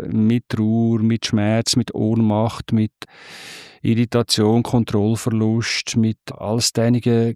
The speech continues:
Gefühlen merke ich, dass, dass Männer häufig, sage ich jetzt mal, in, in, in meiner Begleitung,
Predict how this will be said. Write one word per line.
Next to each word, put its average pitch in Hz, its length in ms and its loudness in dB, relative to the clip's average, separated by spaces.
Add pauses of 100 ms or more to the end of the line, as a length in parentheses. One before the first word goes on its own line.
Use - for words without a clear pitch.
(140)
Gefühlen 127 580 0
merke 113 320 -4
ich, - 80 -10
dass, - 340 -6
dass - 240 -8
Männer 113 400 0 (1080)
häufig, 123 760 0
sage - 300 -8
ich 85 60 -6
jetzt 85 200 -4
mal, 87 300 -2
in, 101 160 -4
in, 104 420 -8
in 104 600 0
meiner 107 240 2
Begleitung, 98 640 -4